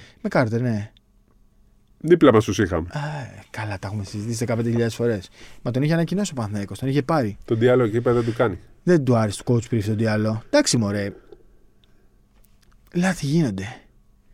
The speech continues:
Speaker 1: Είναι, ε,
Speaker 2: Εν τω
Speaker 1: αστοχίες θα
Speaker 2: μεταξύ, ο
Speaker 1: υπάρχουν
Speaker 2: καλύτερος
Speaker 1: πάντα.
Speaker 2: παίκτης που είχε τότε ο Παναθηναϊκός ήταν τριάρι, άλλο κι αυτό. Σε κι άδικος
Speaker 1: Ναι.
Speaker 2: εκεί.
Speaker 1: Εντάξει, αστοχίες γίνονται.
Speaker 2: Δηλαδή,
Speaker 1: Αστοχίες
Speaker 2: ο, ο,
Speaker 1: γίνονται.
Speaker 2: αυτός προοριζόταν για ηγέτης, ήταν τριάρι.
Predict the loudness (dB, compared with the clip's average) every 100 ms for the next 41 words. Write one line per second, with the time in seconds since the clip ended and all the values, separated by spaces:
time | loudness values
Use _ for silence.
0 | _ _ 2 4 4 2 2 4 4 6
1 | 8 8 8 6 8 6 6 6 6 4
2 | 2 0 0 2 2 2 2 2 2 2
3 | 2 0 4 6 6 6 6 4 2 -6
4 | -8 -20 -20 -20 -20 -12 -4 4 4 4
5 | 0 -2 -10 -12 _ -6 -4 -4 -4 -2
6 | 2 2 2 -2 -4 -8 -14 _ -6 0
7 | 6 8 8 8 8 8 8 8 6 6
8 | 4 0 2 4 6 4 4 4 4 4
9 | 4 2 0 -4 -10 -10 -2 -2 -2 0
10 | 2 4 2